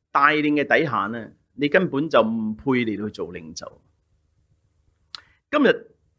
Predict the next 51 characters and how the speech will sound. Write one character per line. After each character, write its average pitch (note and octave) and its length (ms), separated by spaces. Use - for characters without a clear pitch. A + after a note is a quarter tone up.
我 F#3 160
覺 G3 100
得 B3 80
喺 G#3+ 120
教 E3 220
會 F#3+ 80
裏 E3+ 160
邊 C3+ 140
呢， E3+ 100
有 D3 140
一 - 40
種 D#3 180
嘅 D3+ 160
叫 C3+ 200
做 - 80
獨 - 240
立 A#2+ 420
嘅 G#2+ 180
靈， G2 140
英 G3+ 240
文 C#3+ 200
叫 D#3 100
做 B2 160
independent D3 840
spirit。 - 440
嗱， B2 160
我， F3+ 100
我， D#3+ 220
我 D#3 140
就 D3 200
覺 D#3 160
得 F3 100
呢， E3 240
基 F#3+ 80
督 F3 80
中 F3 180
心 E3 180
堂 A2+ 160
嘅 A#2+ 100
弟 A#2 140
兄 C#3 80
姊 C#3+ 140
妹， A#2+ 180
你 A2+ 140
哋 G2 100
好 G2 100
怪 G2 320
嘅。 E2 140
啊， G#2+ 320
你 D3 80
哋， A#2+ 320